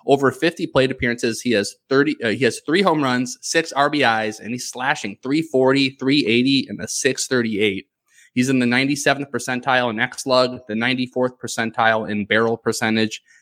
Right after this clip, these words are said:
and in the ninety-second percentile in X woba. He's crushing the ball. The White Sox have a team E R A of five point seven nine, and he's either leading off or batting fifth. So he should be, uh, good for plenty of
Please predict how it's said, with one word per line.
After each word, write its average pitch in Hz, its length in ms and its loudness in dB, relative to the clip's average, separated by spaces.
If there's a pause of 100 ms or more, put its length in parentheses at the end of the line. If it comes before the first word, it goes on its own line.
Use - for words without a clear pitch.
(100)
and 123 160 4
in 120 100 4
the 107 100 2
ninety-second 117 760 0
percentile 104 760 -4
in 104 160 -6
X - 220 -2
woba. 107 420 0
He's 110 140 -4
crushing 147 320 0
the 110 60 0
ball. 113 500 4
The 101 40 -8
White 120 240 0
Sox 131 300 0
have 107 140 -2
a 107 120 -10
team 131 380 -6
E 123 140 0
R 110 180 2
A 110 160 2
of 95 240 -6
five 110 240 0 (120)
point 110 260 -6
seven 107 340 -2
nine, 104 400 2 (400)
and 123 80 -2
he's 127 140 -2
either 151 180 2
leading 151 400 0
off 156 340 2
or 120 100 -2
batting 131 340 0
fifth. 101 340 -4 (280)
So 104 420 -2 (540)
he 151 120 -6
should 147 340 -2
be, 123 220 0
uh, 107 220 -2
good 123 200 2
for 113 160 -4
plenty 127 340 2
of 113 220 -2